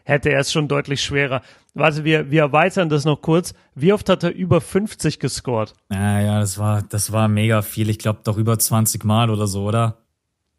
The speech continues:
Speaker 1: Ja, also wir waren ja bei über sechzig Punkten, hatte ich dir ja schon gesagt.
Speaker 2: Ja.
Speaker 1: Nee, über fünfzig. Was hab ich gerade gesagt? Sorry. Über sechzig hatte er fünfzehn Mal. So,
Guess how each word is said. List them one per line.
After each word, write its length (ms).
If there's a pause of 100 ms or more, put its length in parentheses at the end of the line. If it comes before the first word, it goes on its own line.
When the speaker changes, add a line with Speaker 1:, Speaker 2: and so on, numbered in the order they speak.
(580)
Speaker 1:
Ja, 340
also 440 (220)
wir 160
waren 200
ja 80
bei 500
über 280
sechzig 560
Punkten, 420
hatte 160
ich 80
dir 120
ja 80
schon 200
gesagt. 680
Speaker 2:
Ja. 400
Speaker 1:
Nee, 220
über 220
fünfzig. 560 (360)
Was 140
hab 80
ich 120
gerade 240
gesagt? 300
Sorry. 320 (760)
Über 260
sechzig 580
hatte 180
er 100
fünfzehn 560
Mal. 320 (320)
So, 400